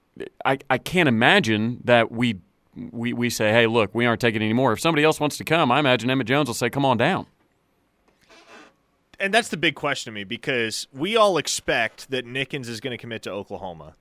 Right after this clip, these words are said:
Speaker 2: this weekend and that Isaiah Mozee will soon follow as the Sooners' fourth wide receiver of the twenty twenty-five class.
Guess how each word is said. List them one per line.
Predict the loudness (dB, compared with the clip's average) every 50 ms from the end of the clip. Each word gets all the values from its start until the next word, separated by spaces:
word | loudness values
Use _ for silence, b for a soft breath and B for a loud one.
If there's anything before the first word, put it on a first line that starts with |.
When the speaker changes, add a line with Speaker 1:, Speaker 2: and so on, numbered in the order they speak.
| _ _ _ _ _
Speaker 2:
this | -8 -8 -8 -8 -8 -10
weekend | -10 -12 -12 -12 -14 -14 -14 -14 -18 -18
and | -14 -12 -10 -10
that | -8 -6
Isaiah | -4 -4 -4 -4 -4 -6 -6 -6
Mozee | -6 -6 -6 -6 -6 -6 -8 -8
will | -8 -8
soon | -10 -10 -10 -12 -12 -12
follow | -12 -10 -8 -8 -8 -8 -8 -10
as | -12 -14
the | -14
Sooners' | -14 -14 -12 -12 -14 -16 -16
fourth | -12 -10 -10 -10 -10 -8
wide | -8 -8 -8
receiver | -8 -10 -12 -12 -12
of | -14 -16
the | -14
twenty | -16 -16 -16
twenty-five | -14 -14 -14 -14 -10 -10 -10 -10 -8
class. | -10 -10 -10 -10